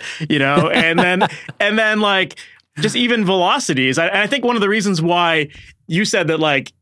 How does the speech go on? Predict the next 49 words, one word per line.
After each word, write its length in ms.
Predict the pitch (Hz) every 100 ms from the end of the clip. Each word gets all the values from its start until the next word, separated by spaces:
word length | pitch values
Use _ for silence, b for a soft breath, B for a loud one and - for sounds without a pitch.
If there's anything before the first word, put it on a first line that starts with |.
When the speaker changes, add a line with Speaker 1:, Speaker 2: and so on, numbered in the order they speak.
| _ -
Speaker 1:
you 120 | 151
know, 280 | 135 127 135
you 440 | 87 147 123 151 165
have 120 | 143
a 40 |
harder, 260 | 139 147 135 -
it's, 400 | 170 - 151 -
it's 120 | 170
e-, 140 | 220 262
it's 120 | 170
just 120 | 220
easier 240 | 240 226 214
for 80 | 185
you 60 |
to 80 | 156
play 220 | 165 196
it 80 | 170
than 100 | 147
it 80 | 151
is 80 | 143
to 80 |
program 340 | 139 170 190 143
is 100 | 120
because 340 | 147 160 147 B B B
when 140 | 170 180
you're 120 | 208
actually 220 | 226 254
having 180 | 226 185
to 80 | 170
think 240 | 190 196
about, 260 | 196 170 156
like, 320 | 151 135 131 _ _ _ _
the 220 | 143 127
velocities 640 | 131 131 139 160 180 147 127
between 400 | 131 - 143 117
hits 320 | 165 147 -
and, 80 | 127
like, 260 | 123 120 _ _ -
the, 280 | 123 131 123 -
just 180 | - 175
the 120 | 165
general 340 | 120 151 170 160
dynamics 520 | 143 127 147 151 131
of, 100 | 120
like, 180 | 117 101
ghost 260 | 139 151
notes 220 | 127 117 123
and, 260 | 120 120
and 200 | 127 120